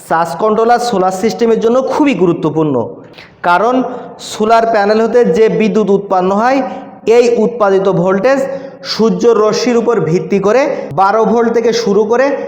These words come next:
বাইশ ভোল্ট পর্যন্ত উৎপন্ন হয়। আমি আপনাদেরকে দেখাচ্ছি, দেখেন, ভোল্টেজ পরিমাপ করার জন্য আমি একটি মাল্টিমিটার ব্যবহার করছি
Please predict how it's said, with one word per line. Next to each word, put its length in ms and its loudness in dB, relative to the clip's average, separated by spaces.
বাইশ 260 0
ভোল্ট 240 2
পর্যন্ত 360 0
উৎপন্ন 340 -2
হয়। 180 -2
আমি 220 0
আপনাদেরকে 400 -2
দেখাচ্ছি, 440 -4
দেখেন, 280 -2
ভোল্টেজ 340 0
পরিমাপ 360 0
করার 200 0
জন্য 160 2
আমি 100 -2
একটি 200 0
মাল্টিমিটার 560 2
ব্যবহার 300 0
করছি 300 0